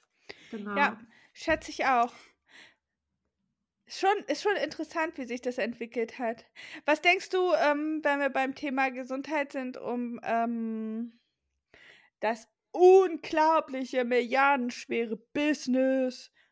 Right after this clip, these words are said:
Speaker 2: was sich um
Speaker 1: <laughs>
Speaker 2: Gesundheit dreht?
Speaker 1: Ja, ähm, ja.
Speaker 2: Also ich mein jetzt nicht, ich mein jetzt nicht, ähm,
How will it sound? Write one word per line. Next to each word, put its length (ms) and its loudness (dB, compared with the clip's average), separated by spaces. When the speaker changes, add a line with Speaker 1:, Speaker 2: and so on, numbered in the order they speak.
Speaker 2:
was 200 -2
sich 120 -6
um 140 -4
Speaker 1:
<laughs> 20 -8
Speaker 2:
Gesundheit 560 -8
dreht? 300 -8
Speaker 1:
Ja, 540 -8
ähm, 680 -4
ja. 920 -14
Speaker 2:
Also 260 2
ich 100 -4
mein 220 4
jetzt 220 -4
nicht, 480 -2
ich 200 -10
mein 220 -2
jetzt 220 -8
nicht, 380 -6
ähm, 1200 -8